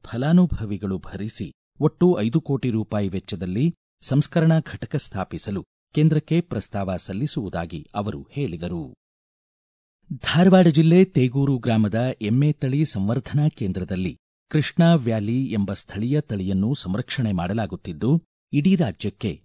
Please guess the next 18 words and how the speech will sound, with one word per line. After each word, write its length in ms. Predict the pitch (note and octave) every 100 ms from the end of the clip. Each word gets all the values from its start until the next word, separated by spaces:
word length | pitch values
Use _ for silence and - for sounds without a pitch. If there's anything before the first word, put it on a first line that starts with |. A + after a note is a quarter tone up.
| _
ಇದು 200 | - C3
ಒಂದೇ 400 | G2+ G2+ C3 D#3
ಮಾದರಿ 440 | D#3+ F2+ F#2+ C#3 D3+
ಕೇಂದ್ರ 340 | - G2+ F2+ F#2+
ಎಂದು 440 | F2 F2 G#2+ E3 _ _ -
ಜಿಲ್ಲಾಧಿಕಾರಿ 680 | C3+ D#3+ C3+ D3 D3 E3+ G#2+
ದಿವ್ಯಾ 280 | F#2 G2+
ಪ್ರಭು 560 | E2+ - F#2 - D#2+ C#2 -
ತಿಳಿಸಿದ್ದಾರೆ. 640 | C3+ - E2 F2+ F2 E2+ _ _ _ _ _ -
ತೇಗೂರಿನ 460 | E3 D3 D#3+ D#3+ E3 F3+ -
ಎಮ್ಮೆ 280 | A#2 C3
ತಳಿ 300 | C3+ C3+ C3
ಸಂವರ್ಧನಾ 560 | E3 G2 G#2 G#2 - A#2
ಕೇಂದ್ರಕ್ಕೆ 460 | - F#2+ F2+ - F#2+
ಭೇಟಿ 340 | - G2+ G2
ನೀಡಿ 300 | F#2 F2 A#2+
ಮಾತನಾಡಿದ 540 | G#2 E2+ C3+ D3 C#3
ಅವರು 300 | G2 E2+ F#2